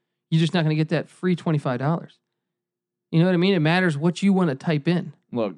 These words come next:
Speaker 2: these guys are just getting a small little shred of the business, okay?
Speaker 1: Yeah.
Speaker 2: You guys are getting the master picks
Speaker 1: Yeah.
Speaker 2: That was just like, boom, go sign up, get fucking paid.
Speaker 1: That's what I'm saying. And my, I know some of my picks have been like, "I'm picking my nose,"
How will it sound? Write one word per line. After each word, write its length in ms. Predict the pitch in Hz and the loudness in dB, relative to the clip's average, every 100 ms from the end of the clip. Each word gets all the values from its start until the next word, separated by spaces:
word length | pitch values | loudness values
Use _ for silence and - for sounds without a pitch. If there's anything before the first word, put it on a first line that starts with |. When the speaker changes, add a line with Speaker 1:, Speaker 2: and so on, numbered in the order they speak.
| - | -4
Speaker 2:
these 220 | 147 180 | -2 0
guys 300 | 196 180 156 | 0 0 0
are 60 | 147 | -2
just 240 | 135 127 | -4 -4
getting 220 | 135 117 | -4 -4
a 80 | 110 | -6
small 560 | - 123 120 131 143 139 | -6 -4 -2 0 0 0
little 400 | 139 123 123 - _ _ _ _ - | 0 0 -2 -6 _ _ _ _ -14
shred 540 | - 139 123 107 101 - _ _ - | -4 0 0 0 -6 -14 _ _ -6
of 200 | 117 107 | -6 -2
the 120 | 110 | -4
business, 520 | 104 113 95 78 - - | -2 -2 -2 -8 -12 -10
okay? 360 | 107 104 - - | -8 -2 0 0
Speaker 1:
Yeah. 60 | - _ _ _ _ | -6 _ _ _ _
Speaker 2:
You 240 | 110 160 240 | -2 0 2
guys 400 | 175 135 131 120 | 2 2 0 -2
are 160 | 117 | -4
getting 500 | 117 123 110 113 - | -4 -4 -2 -6 -6
the 80 | 113 | -2
master 420 | 120 135 131 127 | 2 2 2 -2
picks 460 | 107 - 139 107 - _ _ | -4 0 0 -2 -10 _ _
Speaker 1:
Yeah. 160 | 185 | -6
Speaker 2:
That 120 | 139 131 | -2 -2
was 220 | 151 160 | -2 -2
just 160 | 170 | -6
like, 200 | 170 165 | -4 -4
boom, 280 | 156 208 101 | -2 -2 -2
go 180 | 101 160 | -2 -2
sign 320 | 202 269 254 | 0 -2 0
up, 180 | 208 196 | 0 0
get 180 | 190 185 | -4 -4
fucking 280 | 208 196 196 | -4 -4 -4
paid. 240 | 208 190 | -2 -2
Speaker 1:
That's 120 | 185 | -4
what 60 | 214 | -10
I'm 40 | |
saying. 240 | 185 196 156 | -6 -2 0
And 140 | 160 | 0
my, 240 | 147 180 185 | 0 0 0
I 40 | |
know 140 | 220 247 | 2 2
some 180 | 208 240 | 0 0
of 80 | 190 | 0
my 180 | 202 | 0
picks 280 | 202 220 202 | 0 -2 -2
have 80 | 180 | -4
been 100 | 180 | -2
like, 140 | 170 | 0
"I'm 120 | 151 131 | -2 -4
picking 300 | 208 190 180 | -4 -2 0
my 140 | 165 | 0
nose," 360 | 160 165 190 | 0 0 -2